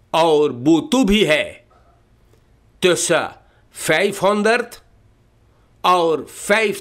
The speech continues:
तक दाउसेंड सूरीनाम से डॉलर्स। तो ये बात न्यूज़ में आइल है और हमने आप लोगों के नाम पे रखना ज़रूरी समझा,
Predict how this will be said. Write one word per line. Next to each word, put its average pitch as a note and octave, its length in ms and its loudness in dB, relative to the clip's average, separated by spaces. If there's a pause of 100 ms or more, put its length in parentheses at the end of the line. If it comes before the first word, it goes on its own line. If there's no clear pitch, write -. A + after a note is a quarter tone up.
तक F3 180 -2
दाउसेंड D3+ 680 -2 (480)
सूरीनाम D#3 680 0
से C3+ 160 -6
डॉलर्स। C#3+ 420 0 (840)
तो G3 80 2
ये A#3 80 0
बात G#3+ 280 -2
न्यूज़ A3 360 0
में G3+ 100 4
आइल F#3+ 320 0
है D3+ 340 0 (560)
और F#3 300 2
हमने F#3+ 420 0
आप G3 320 0
लोगों F3+ 380 2
के F3 160 -2
नाम F3 340 0
पे F3 160 0
रखना D#3+ 400 0 (600)
ज़रूरी F3 640 2
समझा, A#2+ 420 -4